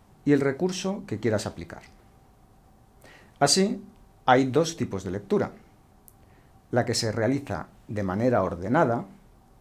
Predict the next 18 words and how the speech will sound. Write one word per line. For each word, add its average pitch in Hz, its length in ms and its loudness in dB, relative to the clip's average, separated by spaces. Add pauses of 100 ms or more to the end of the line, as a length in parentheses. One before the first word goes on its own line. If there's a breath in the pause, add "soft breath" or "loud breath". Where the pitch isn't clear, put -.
(220)
como 92 220 -6
el 90 100 -8
texto 143 360 -2
de 95 60 -2
una 87 120 -4
novela 127 520 4
o 117 100 0
el 101 80 -2
texto 110 420 -4
de, 95 460 -8 (720 soft breath)
de - 240 -10 (180)
la 95 140 -6
universidad, 82 640 0 (840 loud breath)
y 175 60 6
la 202 100 12
lectura 185 600 6
no 160 240 6
continua, 98 560 -2